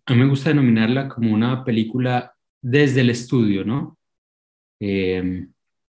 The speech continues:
con gente que estaba ahí pensando en cómo construir esas canciones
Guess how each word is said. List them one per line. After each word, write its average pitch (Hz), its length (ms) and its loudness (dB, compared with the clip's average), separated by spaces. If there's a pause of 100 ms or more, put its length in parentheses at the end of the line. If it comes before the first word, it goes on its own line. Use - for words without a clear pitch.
(440)
con 101 220 2
gente 110 360 4
que 127 120 4
estaba 120 440 2
ahí 131 440 4 (760)
pensando 127 1000 4 (640)
en 117 220 2
cómo 120 680 4
construir 110 680 -2
esas 120 840 -4
canciones 123 1040 4